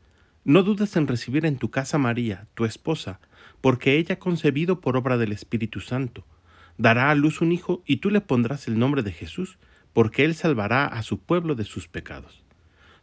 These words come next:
Todo esto sucedió para que se cumpliera lo que había dicho el Señor por boca del profeta Isaías: "He aquí que la Virgen concebirá y dará a luz un hijo a quien pondrán el nombre de Manuel, que quiere decir Dios con nosotros". Cuando José despertó de aquel sueño,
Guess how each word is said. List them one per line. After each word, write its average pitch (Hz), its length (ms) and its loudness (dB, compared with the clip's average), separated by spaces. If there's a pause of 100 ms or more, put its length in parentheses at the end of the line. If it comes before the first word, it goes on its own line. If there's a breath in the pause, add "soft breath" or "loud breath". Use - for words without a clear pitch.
Todo 123 200 6
esto 131 220 -4
sucedió 180 480 -2
para 143 220 -2
que - 100 -10
se - 160 -6
cumpliera 160 460 -2
lo 135 120 0
que 113 120 -4
había 110 180 0
dicho 147 260 -4
el 127 60 0
Señor 117 380 -2
por 107 180 -4
boca 131 300 -2
del 104 120 -2
profeta 95 460 -6
Isaías: 92 640 -6 (760 loud breath)
"He 127 180 8
aquí - 300 0
que - 140 2
la 113 140 4
Virgen 139 320 2
concebirá 92 720 -2 (320 soft breath)
y 147 80 8
dará 175 220 4
a - 20 4
luz 220 240 0
un 160 160 6
hijo 120 260 0
a 110 80 2
quien 110 220 0
pondrán 117 340 0
el 127 140 0
nombre 113 260 0
de 92 80 -4
Manuel, 98 380 -4 (320 soft breath)
que 151 160 -2
quiere 196 240 2
decir 139 420 -2
Dios 139 300 0
con 101 160 -2
nosotros". - 580 -12 (460 soft breath)
Cuando 117 260 6
José 104 320 -4
despertó 113 460 -4
de 95 80 -4
aquel 90 240 -8
sueño, 127 400 -4